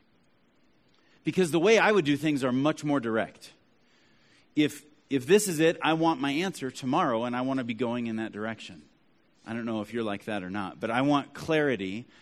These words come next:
I want details, I want secure outcomes. Can anybody relate with that? Absolutely. We want that, but here's the thing, is when I create my direction and I create my secure outcomes,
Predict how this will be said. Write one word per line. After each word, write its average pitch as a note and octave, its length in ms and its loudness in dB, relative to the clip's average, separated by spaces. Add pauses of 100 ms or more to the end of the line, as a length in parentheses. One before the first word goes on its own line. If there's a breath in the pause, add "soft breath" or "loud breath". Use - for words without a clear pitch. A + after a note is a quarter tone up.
(120 soft breath)
I - 80 -8
want B2+ 220 -2
details, A#2 680 -2
I A#2 80 -2
want C3 220 -2
secure C3+ 560 -4
outcomes. F2+ 760 -10 (1080 soft breath)
Can C#3 140 0
anybody C#3 180 4
relate C3 220 2
with C#3 100 -2
that? D#3 220 0 (580)
Absolutely. D#3 520 -8 (580 soft breath)
We E3+ 140 4
want D#3+ 300 2
that, B2 180 -2
but B2+ 100 -2
here's D#3+ 240 2
the E3 80 -4
thing, D#3+ 240 0
is C3 120 0
when C#3+ 180 0
I D3+ 160 4
create E3+ 520 0
my D3 140 2
direction C#3 520 0
and D3+ 120 0
I C#3+ 80 2
create D3+ 420 -2
my D#3+ 120 -2
secure D#3 400 -4
outcomes, E3 580 -4